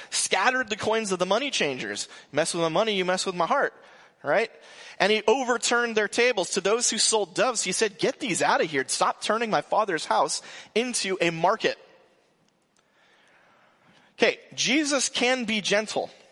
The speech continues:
but Jesus can also be tough. Jesus is a dude. He's a man. There's a part of him that is gentle. There's a part of him that's tender. But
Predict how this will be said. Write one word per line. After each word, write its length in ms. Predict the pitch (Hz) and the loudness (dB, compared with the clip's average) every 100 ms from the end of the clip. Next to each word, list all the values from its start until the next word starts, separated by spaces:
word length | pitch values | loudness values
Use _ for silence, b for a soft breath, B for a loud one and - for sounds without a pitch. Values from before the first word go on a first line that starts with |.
| _ _ b b b b b b | _ _ b b b b b b
but 160 | 185 185 | 0 2
Jesus 320 | 185 302 240 | 0 0 0
can 160 | - 185 | 0 2
also 360 | 190 254 - 196 | 2 2 0 -2
be 160 | 180 | -4
tough. 640 | - - 208 - - - - _ b b b b | -2 2 2 0 -10 -12 -16 _ b b b b
Jesus 380 | - 233 233 - | -4 0 0 0
is 140 | 196 | 0
a 60 | 185 | -2
dude. 440 | - 214 190 139 | 0 0 2 0
He's 140 | 151 160 | 0 -2
a 40 | |
man. 600 | 165 202 214 135 139 165 B B B | 2 2 2 0 -4 -8 B B B
There's 160 | 175 | 0
a 60 | 180 | 0
part 320 | - 247 285 | 2 2 2
of 100 | 220 | 0
him 380 | 214 151 160 165 156 | 0 0 -2 -2 0
that 180 | 160 - | 0 2
is 320 | 170 151 - | -2 -2 -4
gentle. 440 | - 151 160 190 | -2 -2 0 -2
There's 140 | 170 151 | -2 -2
a 40 | |
part 200 | - 226 | 0 0
of 80 | 214 | 0
him 100 | 196 | -2
that's 180 | 160 - | -2 -4
tender. 520 | - 175 170 127 143 B B B - | -2 -2 0 0 -2 B B B -16
But 160 | - | -14